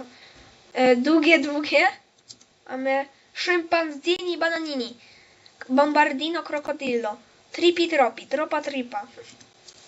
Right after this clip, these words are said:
I Jo-, Joki, Chicken Jockey. Dobra. E, biegamy.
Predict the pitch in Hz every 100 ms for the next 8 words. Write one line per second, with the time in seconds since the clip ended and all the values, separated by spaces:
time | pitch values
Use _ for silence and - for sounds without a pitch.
0 | - 247 285 277 285 240 269 311 294 -
1 | - _ _ 262 302 302 294 - _ -
2 | 294 277 - - - - 294 277 330 339
3 | 349 339 320 294 302 294 339 - - -
4 | 247 220 220 - - - - - 254 262
5 | 359 330 -